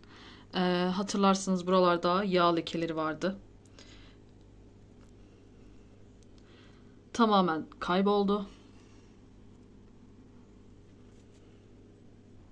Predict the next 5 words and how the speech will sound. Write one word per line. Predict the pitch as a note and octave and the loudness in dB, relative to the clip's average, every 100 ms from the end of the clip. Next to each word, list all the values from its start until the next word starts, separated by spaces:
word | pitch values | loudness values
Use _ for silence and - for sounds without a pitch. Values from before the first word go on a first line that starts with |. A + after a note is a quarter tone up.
| - - - | -20 -20 -6
Evet | A#3 G3 - | -2 -2 -2
burası | A3+ A3 A3 G3+ | 4 4 2 0
da, | G#3 A3 - | 0 0 -8
e, | - F#3+ F#3 F3+ F3+ F#3 | -8 -4 -4 -4 -6 -4
lavabomun | G3 G#3+ G3 E3+ D#3 D3+ | -2 0 -2 -4 -8 -10